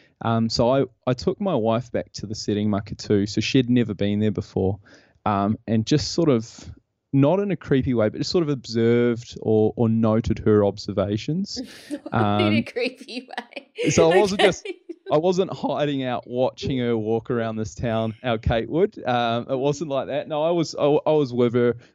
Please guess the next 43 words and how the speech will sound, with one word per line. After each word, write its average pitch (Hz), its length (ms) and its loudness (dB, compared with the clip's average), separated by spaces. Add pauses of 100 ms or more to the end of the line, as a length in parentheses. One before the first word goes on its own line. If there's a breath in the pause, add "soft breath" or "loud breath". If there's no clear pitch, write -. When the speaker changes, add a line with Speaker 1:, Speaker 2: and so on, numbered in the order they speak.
(120)
Speaker 1:
I, 120 200 0 (220)
I 113 140 0
had, 123 300 -2 (180)
I 120 80 0
guess 131 180 -4
I 113 60 0
had 110 80 0
my 104 100 -4
notebook. 104 460 -2
Like, 107 120 2
we 110 120 0
went 110 180 -4
for 92 220 -6
lunch 92 340 -2
at - 60 -6
the 95 340 0
fish - 220 -2
and 101 80 -6
chip - 180 -2
shop - 240 0
and 92 100 0
stuff, 90 260 -2
and 95 100 0
I 101 80 0
just, - 500 -2 (520 loud breath)
anything 110 360 4
she 127 340 2
observed 98 440 0
or 101 100 -2
no-, 95 220 0 (500)
noted, 104 380 0
I 98 160 4
would 101 320 -2
sort - 260 -6
of 95 80 -2
make 92 240 -2
a 95 60 -4
note 98 220 2
about. 120 380 0 (120)
Um, 104 380 0
Speaker 2:
Mm. - 100 -12
Speaker 1:
and, 117 360 4
uh, 117 340 0